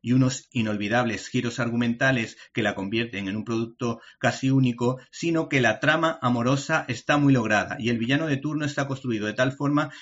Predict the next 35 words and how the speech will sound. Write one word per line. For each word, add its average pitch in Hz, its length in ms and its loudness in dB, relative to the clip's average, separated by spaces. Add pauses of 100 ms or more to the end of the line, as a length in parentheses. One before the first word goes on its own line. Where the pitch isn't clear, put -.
que 135 100 2
se 135 120 -2
convierte 131 600 -2
en 131 80 4
un 139 160 6
digno 151 380 -2
rival, 107 320 2
en 113 100 0
un 135 140 6
dignísimo 139 520 2
rival. 101 380 -2 (420)
La 117 240 2
novela 135 640 2
refleja, 135 840 0 (300)
por 127 140 -2
otra 131 240 0
parte, 139 560 2 (240)
cómo 139 240 4
era 139 120 6
la 131 100 4
sociedad 123 600 0
estadounidense 127 840 -2
de 117 160 0
la 104 140 4
época, 92 460 -8
donde 117 320 0
hay 139 120 4
guiños 156 380 0
hollywoodienses, 107 880 -2 (240)
referencias 139 720 0
cristianas, 110 760 -2 (160)
así 135 300 -2
como 143 240 0
profundas 143 560 -2
reflexiones. 98 840 -6